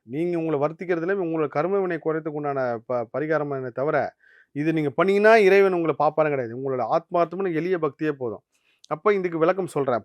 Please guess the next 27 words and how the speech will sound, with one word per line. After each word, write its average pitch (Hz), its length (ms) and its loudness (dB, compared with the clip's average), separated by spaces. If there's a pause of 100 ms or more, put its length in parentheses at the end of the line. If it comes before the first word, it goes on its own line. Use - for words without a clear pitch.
பன்னெண்டாம் 175 260 4
தேதி 151 180 -2
இருங்க, 131 500 -4
ஒரு 151 180 -2
நாள் 160 220 0
இருங்க, 131 380 -4
தள்ளி 151 220 -4
கூட 165 160 0
இருங்க, 135 180 -2
தப்பு 131 240 -8
கிடையாது. 113 380 -8
நாற்பத்தெட்டு 160 500 -4
நாள், 165 160 -2
ரெண்டு 160 340 -2
நாள் 175 140 0
கூட 165 180 0
தள்ளி 143 240 -4
இருங்க. 117 380 -8
நாற்பத்தெட்டு 175 480 0
நாள் 160 100 2
அசைவம் 160 360 -4
சாப்பிடாம 156 400 0
இருந்துட்டு, 143 460 -2
விரதம் 185 340 -2
முடிஞ்சு 165 220 -2
அடுத்த 165 260 0
நாள் 185 160 0